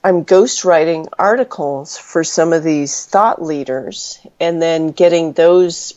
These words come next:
placed in publications for them to help them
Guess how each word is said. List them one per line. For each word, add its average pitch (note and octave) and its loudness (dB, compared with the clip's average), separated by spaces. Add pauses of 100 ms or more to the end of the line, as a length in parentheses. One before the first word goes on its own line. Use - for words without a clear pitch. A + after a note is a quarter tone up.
placed F#3+ 0
in D#3 -4
publications - -2
for - -2
them D#3 -4 (540)
to F#3 0
help E3+ 0
them E3+ 2